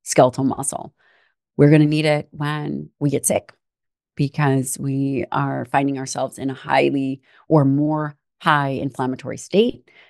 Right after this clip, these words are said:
You're gonna need it when you're on bed rest. You're gonna need it when you've had an injury. You're going to need it for a whole host of reasons. And that's where skeletal muscle, having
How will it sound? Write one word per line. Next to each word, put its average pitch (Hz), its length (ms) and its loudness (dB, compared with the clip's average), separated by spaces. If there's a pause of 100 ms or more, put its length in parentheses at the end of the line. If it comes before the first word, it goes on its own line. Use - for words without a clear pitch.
(120)
You're 139 120 0
gonna 143 160 0
need 143 200 0
it 139 80 -2
when 139 100 -4
you're 139 100 -4
on 120 120 -6
bed 135 200 0
rest. 170 320 -2
You're 131 80 -10
gonna 135 140 -8
need 139 180 -6
it - 140 -10
when 131 200 -8
you've 127 160 -8
had - 140 -8
an 127 120 -4
injury. 160 560 2 (180)
You're 156 140 -2
going 170 160 6
to 170 120 -2
need 175 240 0
it 160 160 2
for 139 120 -4
a 139 100 -4 (100)
whole 151 220 -2
host 139 400 -8
of - 100 -12
reasons. - 600 -10 (380)
And 147 180 6
that's 151 260 4
where 143 160 0
skeletal 135 440 -4
muscle, 135 480 -4 (100)
having 135 400 -2